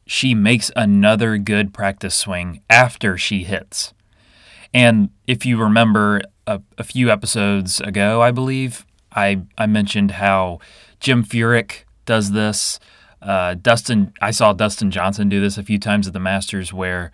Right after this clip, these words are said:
they will, after they've hit a bad shot, or maybe even a good shot, they'll make another practice swing,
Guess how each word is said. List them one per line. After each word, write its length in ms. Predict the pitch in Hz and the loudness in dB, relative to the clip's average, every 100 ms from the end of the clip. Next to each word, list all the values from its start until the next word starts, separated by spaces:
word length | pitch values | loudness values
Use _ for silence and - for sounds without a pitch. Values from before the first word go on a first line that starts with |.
| _ _ _ _ _ - | _ _ _ _ _ -10
they 300 | 107 98 98 | -4 -2 -2
will, 420 | 92 95 90 87 | -4 -4 -6 -2
after 320 | 120 147 - 123 | 2 2 2 -4
they've 160 | 113 | -4
hit 180 | 117 117 | 0 0
a 60 | 107 | 2
bad 280 | 104 101 | 2 2
shot, 440 | 98 110 87 95 - _ _ - | 0 -2 0 -2 -4 _ _ -10
or 160 | 120 120 | -4 -2
maybe 240 | 123 131 | -2 0
even 180 | 123 110 | 0 2
a 60 | |
good 160 | 101 139 | 2 0
shot, 320 | - 95 101 - - | -2 -2 -4 -6 -8
they'll 120 | - | -2
make 160 | 120 120 | 2 2
another 460 | 107 101 107 107 98 | 4 4 4 2 0
practice 440 | 110 104 101 90 | 0 0 -2 -10
swing, 360 | - 82 76 | -10 -10 -16